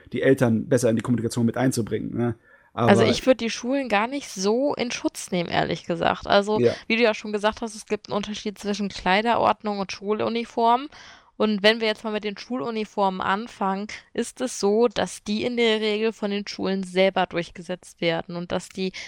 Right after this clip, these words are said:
Speaker 2: Eltern da kein Mitspracherecht
Speaker 1: Ja,
Speaker 2: haben.
Speaker 1: ja.
Speaker 2: Und da ist es ja auch so, dass, äh, es in der Vergangenheit schon oft genug Diskussionen gab, warum Schüler sich im Winter nicht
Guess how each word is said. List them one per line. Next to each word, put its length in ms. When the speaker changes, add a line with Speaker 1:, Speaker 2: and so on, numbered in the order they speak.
Speaker 2:
Eltern 520
da 220
kein 320
Mitspracherecht 800
Speaker 1:
Ja, 60
Speaker 2:
haben. 260
Speaker 1:
ja. 100
Speaker 2:
Und 640
da 200
ist 180
es 140
ja 200
auch 220
so, 240
dass, 380
äh, 340
es 180
in 60
der 100
Vergangenheit 680
schon 720
oft 360
genug 360
Diskussionen 840
gab, 380
warum 600
Schüler 580
sich 320
im 140
Winter 300
nicht 320